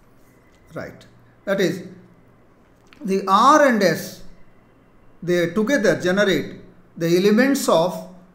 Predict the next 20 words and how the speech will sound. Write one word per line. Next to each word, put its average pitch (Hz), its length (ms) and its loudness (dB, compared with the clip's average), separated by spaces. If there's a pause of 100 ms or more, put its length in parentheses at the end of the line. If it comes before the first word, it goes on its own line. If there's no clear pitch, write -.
(140)
D 156 200 -6
N. 123 260 -14 (840)
Therefore, 165 320 -4
they 147 120 -4
are 139 180 -4
the 135 100 -14
generators 160 800 0
of 131 200 -6
D 131 180 -14
N. 160 240 -16 (680)
And 147 460 -8 (840)
the 180 80 -2
equations 175 880 0 (280)
R 214 380 -2
power 269 280 4
n 240 180 0
is 220 180 -6
equal 202 340 -4
to 180 60 -2
E, 180 340 -6